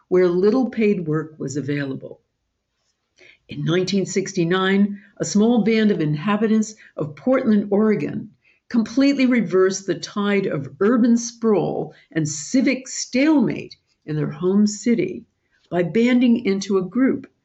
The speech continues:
the Riverfront for People, and holding a protest of the widening of the Riverside Roadway. What they wanted, they said, was less highway,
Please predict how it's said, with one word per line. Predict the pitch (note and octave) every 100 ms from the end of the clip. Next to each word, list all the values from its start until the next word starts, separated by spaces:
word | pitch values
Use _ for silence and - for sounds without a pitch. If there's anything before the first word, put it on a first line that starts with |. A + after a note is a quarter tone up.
| _ _ -
the | E3+
Riverfront | E3+ G3+ A3 - - F3 - -
for | D3
People, | - D#3+ D#3 - - _ _ -
and | D#3+
holding | D3+ A3 A#3 A#3
a | G#3+
protest | - B3 B3 - D#3+ - - - _ _ _ -
of | D3+
the | D3
widening | D3+ F#3 G3+ G3 F3
of | D#3+
the | D#3
Riverside | D3+ E3+ E3 E3 E3+ D#3+ D#3 D3+
Roadway. | D#3+ D#3+ D3+ - - - _ _ _ _ _ _
What | - B3+ C4
they | E4
wanted, | D#4+ F3+ C#3+ C3+
they | C#3
said, | D3 - D#3 E3 - _ -
was | D3+ D3+
less | D3+ G3+ C4 -
highway, | F3 C#3+ C3+ C3+ C#3